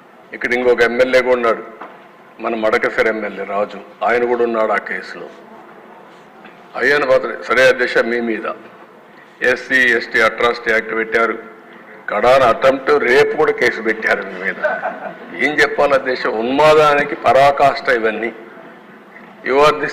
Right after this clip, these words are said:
senior most leader of the state. మీ సీనియారిటీకైనా గౌరవించి ఉండాలి. ఈరోజు బుచ్చయ్య చౌదరి తర్వాత ఈ అసెంబ్లీలో సీనియర్ మోస్ట్ అంటే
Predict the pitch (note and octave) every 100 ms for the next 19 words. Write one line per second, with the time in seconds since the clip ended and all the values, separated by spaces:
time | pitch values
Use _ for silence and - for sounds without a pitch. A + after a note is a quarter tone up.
0 | - C3+ D#3+ E3+ F3 D#3 C#3 C#3+ D3+ D#3+
1 | - C3+ C#3 D3 D3 C#3+ C#3 - F3 C#3+
2 | A2 - - - - - - - - -
3 | - - B2+ C#3+ - C#3+ E3 F3+ E3+ E3
4 | E3 D#3+ E3 E3 D#3 D3+ D3+ C#3 - A#2
5 | G#2 F2+ - - - - - - - -
6 | - - A2 B2 C#3 D3+ B2+ A#2 - D#3
7 | D3 C#3+ C3+ B2+ A#2+ B2 C3 C#3 D3 B2
8 | A2+ - C#3 C3+ C3+ C3 B2+ B2 B2+ B2
9 | A#2 - A2+ G#2 E3+ - -